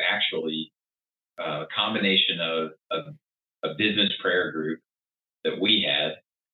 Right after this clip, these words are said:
uh, meeting in my business a number of years ago, and just some of the things that I learned from that about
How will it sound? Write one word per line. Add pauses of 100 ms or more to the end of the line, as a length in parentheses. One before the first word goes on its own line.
(240)
uh,
meeting
in
my
business (720)
a
number
of
years
ago,
and
just (600)
some
of
the
things
that
I
learned
from
that
about